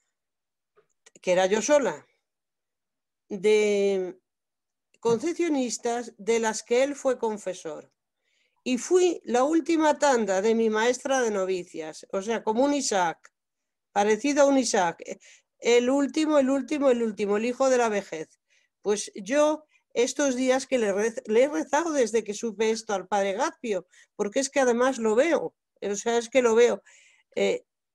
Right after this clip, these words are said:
m-, me he acogido a su protección. Eh, la hija de la vejez, la última que has confesado. ¿Mm?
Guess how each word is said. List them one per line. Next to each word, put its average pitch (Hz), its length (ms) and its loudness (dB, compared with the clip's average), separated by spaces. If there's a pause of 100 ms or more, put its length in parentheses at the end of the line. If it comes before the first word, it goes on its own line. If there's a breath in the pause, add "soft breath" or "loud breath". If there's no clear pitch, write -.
m-, 214 240 0
me 220 240 6
he 285 60 8
acogido 339 680 2
a 208 60 2
su 196 180 -4
protección. 185 840 -4 (1500)
Eh, 202 240 -4
la 214 200 4
hija 330 280 2
de 294 100 6
la 240 60 6
vejez, 277 320 2
la 233 260 2
última 233 720 2
que 202 80 -8
has 190 160 -6
confesado. 180 800 -6 (680)
¿Mm? 262 240 0